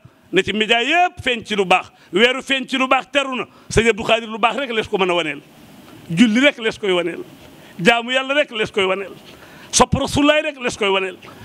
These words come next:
Xanaa dégg ngeen la sëñ Lamine Diop waxoon, nee na booy dox ci àll ba penku réer la, boo séenee sëñ Abdou Khadre kabaral mooy penku. Bale si buri sëñ Mbacke Maram, ñoo ngi ñaan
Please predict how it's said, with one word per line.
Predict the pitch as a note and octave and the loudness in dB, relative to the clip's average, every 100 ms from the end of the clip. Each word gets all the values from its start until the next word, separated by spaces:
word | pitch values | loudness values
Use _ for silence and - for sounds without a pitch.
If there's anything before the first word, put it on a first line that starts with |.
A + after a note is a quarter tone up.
| - | 0
Xanaa | A3 B3+ | 2 2
dégg | B3+ D4 D4 | 0 0 0
ngeen | D#4 | 0
la | D#4+ | 0
sëñ | D#4 D#4+ | 0 2
Lamine | D4+ D4+ C#4 | 2 2 2
Diop | C#4+ C4+ | 0 2
waxoon, | B3 C4 - _ - - | 0 -2 -6 _ -16 2
nee | B3+ D#4+ | 4 4
na | |
booy | D#4 D#4 D#4 | 2 0 0
dox | D4+ | -2
ci | - | 0
àll | D#4 C#4 G#3+ - _ - | 0 -2 -4 -10 _ 2
ba | D#4 | 2
penku | D#4+ D#4+ D4+ C#4+ | 4 0 2 2
réer | C#4 A#3+ | 2 0
la, | F#3 - - - - | -4 -8 -16 -10 4
boo | E4 | 4
séenee | - D#4+ D4+ | 6 0 0
sëñ | C#4 C#4 | 2 2
Abdou | C4 | 0
Khadre | A#3+ A#3+ G#3+ | 0 0 0
kabaral | - - G3 | -2 0 -2
mooy | F#3+ G3 | 0 0
penku. | F3 D#3 - - - - - - - - | 0 -6 -10 -16 -18 -18 -16 -18 -20 -2
Bale | - G3 | 0 0
si | F#3+ | -2
buri | F3 E3+ | -4 -2
sëñ | F#3+ | 0
Mbacke | F3+ G3+ | -2 -2
Maram, | F3 F#3 G#3 - - - | -2 -4 -8 -14 -14 -2
ñoo | F3 A3 | 0 2
ngi | A#3+ | 2
ñaan | D4 C#4+ | 2 0